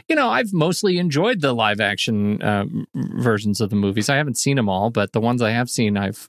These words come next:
I've, you know, had a good time with. Um, but this one is the one that I've been most interested in from the get-go. And,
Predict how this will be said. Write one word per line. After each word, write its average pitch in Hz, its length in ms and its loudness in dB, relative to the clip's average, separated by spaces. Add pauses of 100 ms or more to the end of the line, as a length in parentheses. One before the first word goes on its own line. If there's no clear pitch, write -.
(140)
I've, 104 300 -2 (200)
you 139 440 -6
know, 110 100 0
had 110 160 -2
a 104 40 -2
good 104 180 -4
time 117 260 -2
with. 117 220 -6 (420)
Um, 117 320 0
but 135 240 -2
this 190 220 0
one 180 160 2
is 131 140 0
the 123 100 0
one 120 240 2
that 117 140 2
I've 104 300 -2
been 107 320 0
most 123 600 0
interested 110 440 0
in 95 280 0
from 104 340 0
the 98 120 -2
get-go. - 680 -4
And, 98 340 -2